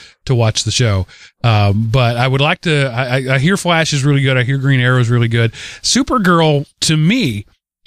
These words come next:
uh, watching the previews reminded me of the Dean Cain Superman,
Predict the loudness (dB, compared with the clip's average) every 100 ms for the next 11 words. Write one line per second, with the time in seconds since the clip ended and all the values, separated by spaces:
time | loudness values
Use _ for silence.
0 | _ _ _ -6 -2 0 0 0 0 0
1 | -2 -2 -2 0 0 2 2 0 0 0
2 | 2 2 0 0 0 0 0 -2 -2 -4
3 | 0 2 2 0 0 0 -2 0 0 0
4 | 0 -2 -6